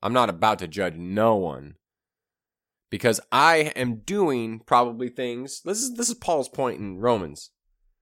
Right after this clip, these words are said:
"Therefore, you who preach this, you're condemned by your own logic." You want to condemn others?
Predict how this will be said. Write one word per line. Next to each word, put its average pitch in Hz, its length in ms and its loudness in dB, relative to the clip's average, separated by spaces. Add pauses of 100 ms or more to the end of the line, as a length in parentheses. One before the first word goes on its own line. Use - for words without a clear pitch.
(320)
"Therefore, 151 480 4
you 156 400 -2
who 127 180 -4
preach 185 380 -6
this, 123 400 -2
you're 151 140 -4
condemned 135 500 -6
by 139 140 4
your 143 180 0
own 151 180 0
logic." - 600 -6 (840)
You 110 100 -4
want 151 160 4
to 151 60 -4
condemn 165 400 -2
others? 180 360 -2